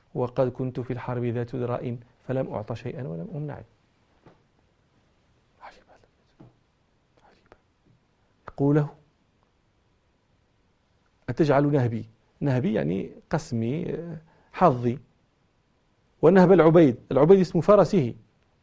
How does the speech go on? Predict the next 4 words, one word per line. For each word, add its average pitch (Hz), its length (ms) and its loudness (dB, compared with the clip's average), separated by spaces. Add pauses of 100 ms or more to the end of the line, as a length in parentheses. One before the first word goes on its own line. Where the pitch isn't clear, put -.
(640)
"بين 151 280 0
عيينة 131 600 -2
والأقرع"، 147 560 -8 (1200)
أق-، - 260 -12